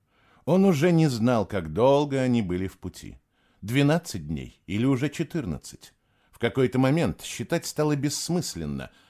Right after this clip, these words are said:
так сильно дни походили друг на друга. Разница была только в том, что иногда приходилось идти вверх по склону,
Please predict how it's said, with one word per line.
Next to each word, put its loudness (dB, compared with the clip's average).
так -6
сильно 0
дни 0
походили -4
друг -8
на -6
друга. -10
Разница 2
была 2
только -4
в -14
том, -2
что 0
иногда 2
приходилось -4
идти -6
вверх -2
по -2
склону, -2